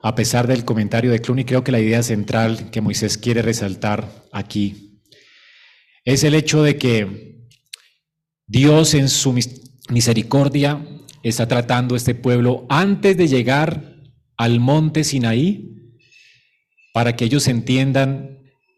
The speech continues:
que la gracia que Él les ha otorgado, que Él les ha dado, no es a causa de la obediencia de ellos. No es por causa de que ellos vayan a guardar la ley que Dios los va a bendecir. Dios ya los está bendiciendo por gracia.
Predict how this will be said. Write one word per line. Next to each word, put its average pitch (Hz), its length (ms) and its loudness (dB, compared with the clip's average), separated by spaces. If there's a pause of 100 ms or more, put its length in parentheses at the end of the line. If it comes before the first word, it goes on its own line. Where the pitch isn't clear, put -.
(280)
que 120 120 0
la 110 140 0
gracia 131 640 0
que 120 120 -2
Él 117 60 0
les - 380 -4
ha 120 360 -2
otorgado, 113 680 -2
que 110 120 -4
Él 107 60 -4
les 113 280 -4
ha 110 120 -4
dado, 110 280 -2
no 110 160 -2
es 107 240 -4
a 107 180 -6
causa 107 480 -4
de 101 180 -4
la 107 260 -2
obediencia 107 760 -4
de 95 160 -8
ellos. - 380 -14 (1120)
No 151 80 0
es - 80 2
por 202 160 2
causa 185 260 2
de 180 80 4
que 160 80 0
ellos 156 200 0
vayan 165 200 2
a 165 60 2
guardar 131 400 0
la 147 80 0
ley 151 240 0
que 151 140 -2
Dios 131 140 2
los 135 160 -2
va 127 80 0
a 123 40 0
bendecir. 120 420 -2
Dios 147 240 2
ya 156 140 0
los 151 160 0
está 139 420 0
bendiciendo 139 800 -2
por 110 340 -2
gracia. 110 600 -4